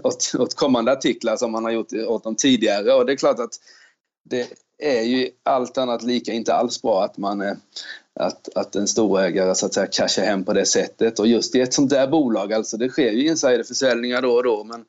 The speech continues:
men i det här bolaget som är så pass nytt på börsen och marknaden är så pass ny, och, och vad ska man då liksom vägledas av? Jo, det är ju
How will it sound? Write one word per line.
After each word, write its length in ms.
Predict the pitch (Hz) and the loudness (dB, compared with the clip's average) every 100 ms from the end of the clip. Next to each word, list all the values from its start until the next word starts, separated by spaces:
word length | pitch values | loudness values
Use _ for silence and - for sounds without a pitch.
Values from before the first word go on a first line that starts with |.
| _ _ _ _ | _ _ _ _
men 200 | 127 120 | -2 0
i 80 | 120 | 2
det 100 | 120 | 0
här 180 | 120 110 | 0 0
bolaget 600 | 127 143 120 107 110 113 | 0 2 2 2 -2 -4
som 180 | 120 117 | -4 -2
är 200 | 110 104 _ _ _ _ | -2 -4 _ _ _ _
så 160 | - 120 | -4 -2
pass 260 | 127 117 | 0 0
nytt 320 | 127 165 170 165 | 2 2 0 -2
på 100 | 156 | 0
börsen 540 | 156 143 - 151 151 | 0 0 -2 -2 0
och 100 | 131 | 0
marknaden 540 | 127 127 - 120 120 | 0 0 -2 -6 -4
är 60 | 120 | -4
så 140 | 120 | -4
pass 260 | 110 120 120 | -2 -2 0
ny, 460 | 117 120 131 131 117 | 0 4 4 4 2
och, 460 | 120 120 117 117 | 0 -2 2 0
och 60 | 113 - | 0 -4
vad 300 | 120 117 113 | -10 -4 -4
ska 140 | - | -4
man 160 | 117 117 | -4 2
då 140 | 123 | 2
liksom 400 | 135 127 131 123 | 4 0 0 0
vägledas 640 | 127 123 107 107 104 107 113 | 2 0 2 0 0 0 0
av? 180 | 110 | 0
Jo, 120 | 110 110 | -2 0
det 200 | 131 110 | 2 2
är 40 | |
ju 240 | 101 127 | 0 -6